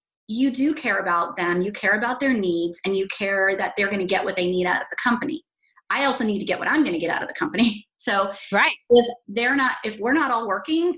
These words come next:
Speaker 1: uh, I'm not paying my mortgage either. My co-, my
Speaker 2: Right.
Speaker 1: husband lives on what I make.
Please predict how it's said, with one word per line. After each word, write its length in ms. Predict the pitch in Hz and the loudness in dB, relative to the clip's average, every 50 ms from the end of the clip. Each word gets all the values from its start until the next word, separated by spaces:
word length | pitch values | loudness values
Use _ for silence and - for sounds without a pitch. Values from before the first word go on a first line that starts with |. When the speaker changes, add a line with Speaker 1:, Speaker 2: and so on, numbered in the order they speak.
| - | -2
Speaker 1:
uh, 160 | 208 208 196 - - | -2 -2 -2 0 0
I'm 100 | 220 269 | 2 2
not 200 | 285 247 208 - - - - | 2 2 0 -4 -6 -6 -4
paying 180 | 214 190 185 | -2 0 2
my 140 | 190 208 226 | 2 2 2
mortgage 380 | 208 185 196 196 - - - 214 | 2 0 -2 -4 -2 -2 -2 0
either. 160 | 208 196 - - - - _ _ _ _ _ _ _ _ - | 0 0 -2 -2 -4 -8 _ _ _ _ _ _ _ _ -4
My 160 | 277 330 - | -2 -2 -2
co-, 140 | - - 277 | -2 -4 -2
my 160 | 220 226 262 | 0 0 2
Speaker 2:
Right. 220 | 226 208 - 254 - | 2 0 0 -2 -4
Speaker 1:
husband 220 | 233 208 196 190 202 | -8 -10 -8 -6 -2
lives 300 | 226 226 196 175 - - | 0 0 0 0 -2 -2
on 160 | 180 185 180 180 | -4 -2 -2 0
what 140 | 185 185 | 0 0
I 80 | 175 170 | 0 0
make. 260 | 180 180 180 180 - | -2 -2 -4 -4 -6